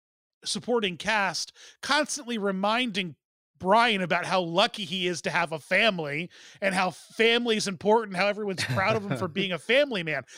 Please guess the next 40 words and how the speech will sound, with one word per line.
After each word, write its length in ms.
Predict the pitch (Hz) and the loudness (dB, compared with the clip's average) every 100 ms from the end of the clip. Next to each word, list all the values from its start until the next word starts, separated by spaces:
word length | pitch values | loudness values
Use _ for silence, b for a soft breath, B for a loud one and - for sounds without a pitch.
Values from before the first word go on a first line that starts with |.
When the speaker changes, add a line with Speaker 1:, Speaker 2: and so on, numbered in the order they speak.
| B | B
Speaker 1:
Every 280 | 220 302 339 | 2 2 0
time 240 | - 311 302 | 0 0 0
we 120 | 240 | -2
talk 420 | - 269 311 - | -4 0 2 0
to 80 | 233 | -6
Brian, 600 | 180 220 311 240 160 180 b b - | -2 0 2 0 -2 -6 b b -4
it's 180 | 220 - | -4 -2
another 380 | 220 240 285 277 | 0 2 2 0
character 380 | 262 294 240 | 2 2 2
saying, 280 | 214 233 208 | -4 -2 -2
"Brian, 460 | 135 170 277 208 160 | 0 4 4 4 0
it's 220 | 240 254 - | -2 -4 -6
great 420 | 196 220 285 - | 0 2 2 0
that 140 | 254 | -4
you 300 | 180 226 302 | 2 6 6
like 320 | 214 202 226 | 6 4 2
family 680 | - - 180 208 180 135 110 b b - | -4 -4 0 2 0 -6 -12 b b -8
more 240 | 185 226 | 2 4
than 220 | 185 220 226 | 4 0 -2
cars. 600 | - 190 170 131 120 - - | 0 2 2 0 -4 -6 -6
Speaker 2:
<laughs> 80 | |
Speaker 1:
That's 220 | 190 214 - | -2 -2 2
so 200 | 269 240 | 4 4
cool. 280 | - 247 | 4 4
None 220 | 196 185 277 | 4 4 4
of 140 | 220 | 4
us 220 | 269 - | 2 2
do." 340 | - 185 175 185 b b | 0 0 0 -2 b b
You 80 | 202 | 0
know 60 | 247 | 2
what 100 | 226 | 4
I 80 | |
mean? 240 | 196 208 233 | 2 2 2
Like, 320 | 196 180 - B B - | 4 2 -2 B B -4
it's 220 | 214 - | -4 -4
like, 140 | 233 - | -6 -2
<laughs> 40 | |
you 220 | 339 359 - | -2 0 0
know, 60 | - | -2
it's, 220 | - | -4